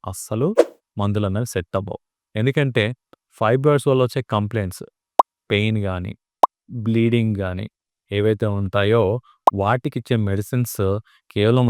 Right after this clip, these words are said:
నొప్పి మాత్రలు ఏవైతే ఇస్తామో, అవి, ఆ నొప్పి మాత్రలు కేవలం మన ఒంట్లో ఆ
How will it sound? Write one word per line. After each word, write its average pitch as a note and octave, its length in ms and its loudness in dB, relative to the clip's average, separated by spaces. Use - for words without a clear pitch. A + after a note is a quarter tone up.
నొప్పి G2+ 360 0
మాత్రలు G2+ 420 -2
ఏవైతే G2+ 300 0
ఇస్తామో, G2+ 420 -2
అవి, G#2+ 200 0
ఆ A2 140 -2
నొప్పి A2 300 0
మాత్రలు C3 380 2
కేవలం B2+ 340 2
మన B2+ 140 0
ఒంట్లో A#2+ 380 0
ఆ C#3 80 8